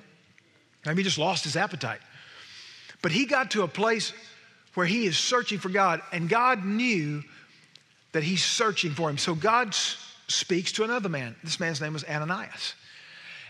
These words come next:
And he says, "Ananias, I want you to go find Paul," or Paul, "find Saul." And Ananias says, "Oh, no, wait a minute, wait a minute. Saul's looking for me. I'm a follower of Jesus. He wants to kill me. I don't want to look for him. I don't want to find him."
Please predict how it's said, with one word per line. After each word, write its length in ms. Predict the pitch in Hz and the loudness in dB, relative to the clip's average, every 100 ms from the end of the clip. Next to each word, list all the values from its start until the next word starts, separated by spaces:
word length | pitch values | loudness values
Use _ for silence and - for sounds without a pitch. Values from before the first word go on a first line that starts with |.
| 165 | -2
And 60 | |
he 40 | 180 | 2
says, 200 | 208 - | 2 2
"Ananias, 760 | 202 196 190 220 240 - - - - _ - - | 2 4 4 2 0 -4 -6 -12 -20 _ -6 0
I 60 | |
want 240 | 175 220 214 | 0 2 0
you 60 | |
to 60 | 196 | 0
go 120 | 190 | -2
find 380 | 160 196 185 180 | 0 2 2 -2
Paul," 320 | 190 160 - - - - | -2 -2 -2 -12 -12 -4
or 140 | 139 | -4
Paul, 280 | - 185 156 | 0 -2 0
"find 240 | - 165 165 | 0 0 0
Saul." 260 | 220 165 - - - - - | -4 -4 -8 -14 -14 -14 -2
And 240 | 233 208 190 - - - - - - - - | 2 2 -2 -12 -18 -20 -20 -20 -20 -20 0
Ananias 400 | 240 240 240 220 | 4 6 6 4
says, 160 | 214 190 | 4 2
"Oh, 80 | 226 | 4
no, 60 | |
wait 160 | 220 202 | 4 2
a 20 | |
minute, 180 | 160 135 180 | 0 -4 -4
wait 60 | 175 | -2
a 20 | |
minute. 180 | 135 - - _ _ _ - | -4 -8 -20 _ _ _ -6
Saul's 540 | - - 262 269 277 180 | -2 2 4 6 4 2
looking 300 | 240 214 165 | 2 2 -2
for 140 | 151 | -2
me. 440 | 143 180 247 147 - | 2 2 2 0 0
I'm 220 | 175 233 240 | 2 2 2
a 20 | |
follower 380 | - 247 220 202 | 4 4 6 2
of 80 | |
Jesus. 320 | 180 233 214 190 | 0 0 0 0
He 80 | |
wants 240 | 254 240 165 | 2 0 0
to 80 | 160 | -2
kill 260 | 233 233 | 2 2
me. 180 | 196 190 | 4 4
I 200 | 180 220 | 6 6
don't 100 | 277 | 4
want 140 | 277 | 4
to 80 | 233 | 4
look 180 | 233 240 | 4 2
for 160 | 170 196 | 2 4
him. 300 | 240 175 131 - | 4 2 0 4
I 140 | 208 | 6
don't 160 | 285 294 | 6 4
want 140 | 294 | 2
to 40 | 214 | 4
find 400 | 269 285 269 208 | 4 4 4 4
him." 280 | 185 127 | 2 0